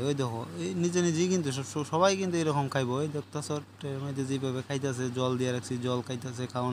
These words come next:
লাগলে খাওয়ান খাইতেছে। আর ওখানে তো দিনের বেলা light উইট লাগে না, ওই যে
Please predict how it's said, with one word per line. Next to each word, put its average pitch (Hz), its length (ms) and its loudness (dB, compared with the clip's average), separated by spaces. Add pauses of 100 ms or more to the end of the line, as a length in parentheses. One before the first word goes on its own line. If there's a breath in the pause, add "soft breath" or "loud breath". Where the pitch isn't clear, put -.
লাগলে 120 260 0
খাওয়ান 123 240 -2
খাইতেছে। 120 360 -4 (840 loud breath)
আর 117 380 0 (540)
ওখানে 143 320 -6
তো 160 40 0 (100)
দিনের 151 240 2
বেলা 147 160 6 (100)
light 135 200 2
উইট 165 200 -2
লাগে 151 240 4
না, 156 40 -2 (340)
ওই 143 160 -2
যে 147 120 2